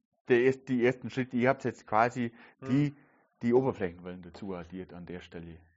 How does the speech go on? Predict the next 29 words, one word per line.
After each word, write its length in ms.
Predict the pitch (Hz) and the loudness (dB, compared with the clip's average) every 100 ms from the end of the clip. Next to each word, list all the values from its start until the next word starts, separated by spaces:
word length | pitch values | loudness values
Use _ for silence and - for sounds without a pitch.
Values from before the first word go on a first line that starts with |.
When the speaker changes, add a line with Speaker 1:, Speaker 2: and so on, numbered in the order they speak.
| _ _ _ | _ _ _
Speaker 2:
Ja, 300 | - 131 143 | -6 -2 -2
auch 20 | 143 | -2
das 140 | 156 | -6
mit 140 | 160 139 | -8 -8
den 80 | 127 | -6
Oberflächenwellen, 680 | 165 135 135 139 131 139 | -4 -4 -6 -6 -6 -6
das 120 | 131 139 | -6 0
Speaker 1:
War 120 | 127 | 0
Speaker 2:
hat 60 | - | 0
Speaker 1:
auch 100 | - | -6
schon 100 | 107 | -10
bekannt. 320 | - 92 87 - | -10 -12 -12 -4
Speaker 2:
halt 200 | 147 143 | -4 -2
mit 120 | 131 | -4
Speaker 1:
Okay. 160 | 113 127 | 2 4
Speaker 2:
Laser. 300 | 127 104 95 | 2 0 -6
Also 160 | 95 101 | -8 -8
das 100 | 107 | -6
waren 160 | 110 | -6
wieder 140 | 104 101 | -6 -6
klassische 480 | - 120 - 131 135 | -4 -4 -6 -8 -4
Lichtquellen. 640 | 143 - - 139 143 143 | -6 -6 0 0 0 -4
Speaker 1:
Okay. 520 | - 160 - - - - | -12 -16 -16 -20 -20 -6
Speaker 2:
Und, 320 | 131 131 127 | -4 -4 -2
ähm, 360 | 127 123 120 151 | 0 2 0 -6
Speaker 1:
Nicht 240 | 170 - | -10 -6
auf 120 | 127 123 | -6 -6
dem 100 | 123 | -8
Chip, 200 | - | -6